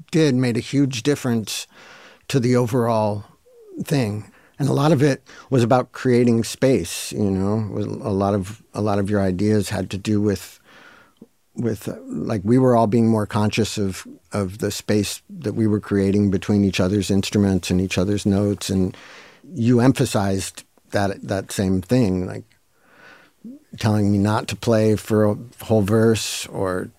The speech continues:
telling, you know, Chad to lay out for this part, or Flea to lay out for this part, or for everybody do a complete silent pause right here, you know, like,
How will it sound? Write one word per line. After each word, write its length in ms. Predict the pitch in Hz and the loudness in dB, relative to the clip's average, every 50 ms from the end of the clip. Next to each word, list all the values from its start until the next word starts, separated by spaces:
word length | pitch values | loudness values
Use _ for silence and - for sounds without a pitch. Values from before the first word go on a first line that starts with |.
| _ _ - | _ _ -4
telling, 600 | - 110 104 107 104 104 101 107 - 165 156 190 | -2 0 2 2 2 0 -2 -2 -6 -8 -4 -2
you 80 | 127 107 | 0 0
know, 320 | 98 98 95 95 98 98 127 - - _ - - _ _ _ - 214 196 - _ - | 0 0 -2 -4 -4 -6 -10 -14 -20 _ -20 -20 _ _ _ -18 -16 -16 -16 _ -6
Chad 260 | - 110 101 101 98 | -2 0 0 0 -2
to 100 | - 107 | -2 -2
lay 120 | 101 101 101 | 0 0 0
out 200 | 104 104 104 - | 0 0 -2 -2
for 80 | - | -4
this 220 | 101 95 113 117 110 | -2 -2 -2 -2 -4
part, 420 | - - 113 117 117 113 110 95 | -2 -2 0 0 0 0 -2 -2
or 60 | 90 | -6
Flea 220 | 92 - - 98 95 | -6 -6 -4 -2 0
to 80 | 101 | 0
lay 160 | 98 98 101 | 0 0 0
out 200 | 98 98 101 98 | 0 0 -2 -4
for 100 | - - | -4 -6
this 240 | 98 98 104 110 - | -4 -4 -4 -4 -4
part, 440 | - - - 107 107 107 104 104 98 | -6 -4 0 0 2 2 2 0 -2
or 160 | 101 92 92 - - - - - _ _ - - - | -4 -6 -8 -10 -14 -20 -20 -20 _ _ -20 -16 -14
for 120 | - - - | -12 -8 -4
everybody 420 | 120 117 127 120 131 139 139 135 | -2 0 0 2 4 4 4 4
do 160 | 123 127 135 127 | 4 4 2 2
a 60 | 120 | 2
complete 380 | - 127 113 - 135 127 120 | 2 0 0 2 0 -2 0
silent 380 | - - 127 120 123 120 120 - | 0 0 0 2 2 2 2 0
pause 400 | - - 120 131 135 139 131 - | 0 0 0 2 0 0 -2 -2
right 240 | 143 135 139 127 101 | -2 0 0 -2 -2
here, 400 | 135 139 139 135 135 135 135 - | 0 0 2 2 2 0 0 -2
you 180 | - 123 120 | 0 0 2
know, 240 | 117 117 113 113 113 | 2 2 2 0 0
like, 240 | 110 104 92 101 104 | -2 -2 -4 -6 -10